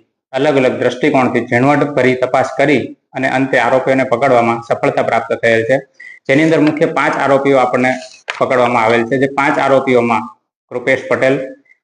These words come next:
ચિંતનકુમાર ચૌહાણ તેમજ વેદાંત શાહ કે જેઓ ક્યુ વી લેબ્સ પ્રાથમિક લિમિટેડ કે જે અંકલેશ્વર જી આઈ ડી સી ની અંદર આવેલ છે તેમાં નોકરી કરે છે. તેમના દ્વારા અબ્દુલ વહાબ કરીને એક વ્યક્તિ છે જેમને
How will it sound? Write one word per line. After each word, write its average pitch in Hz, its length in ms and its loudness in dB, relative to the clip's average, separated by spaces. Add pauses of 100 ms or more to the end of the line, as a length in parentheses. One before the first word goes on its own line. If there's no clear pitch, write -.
(140)
ચિંતનકુમાર 135 560 -2
ચૌહાણ 131 420 2
તેમજ 143 360 2
વેદાંત 131 400 0
શાહ 127 280 0 (340)
કે 147 120 -2
જેઓ 139 200 2 (120)
ક્યુ 151 200 0
વી 160 140 4
લેબ્સ 143 280 2
પ્રાથમિક - 400 -2
લિમિટેડ 131 400 2
કે 127 120 -2
જે 123 100 2
અંકલેશ્વર 123 440 -2
જી 113 160 0
આઈ 131 80 4
ડી 135 120 -2
સી 135 120 -2
ની 127 100 -2
અંદર 127 160 0
આવેલ 117 220 2
છે 117 100 -4
તેમાં 117 240 -8
નોકરી 120 300 0
કરે 127 200 2
છે. 127 140 -4 (640)
તેમના 156 320 2
દ્વારા 135 280 2
અબ્દુલ 139 360 0
વહાબ 127 320 2
કરીને 143 280 0
એક 135 80 -6
વ્યક્તિ 123 320 -2
છે 139 120 0
જેમને 127 360 2